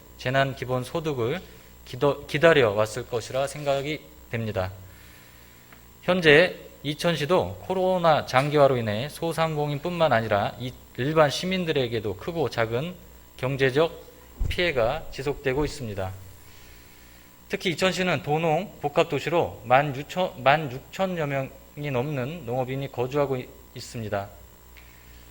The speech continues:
코로나 장기화로 인해 농업 분야에서도 인력 부족, 소비 위축, 생산비 증가 등 다양한 이유로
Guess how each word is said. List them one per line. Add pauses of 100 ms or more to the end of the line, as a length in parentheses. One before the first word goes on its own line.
(200)
코로나
장기화로
인해
농업
분야에서도
인력
부족,
소비
위축,
생산비
증가
등
다양한
이유로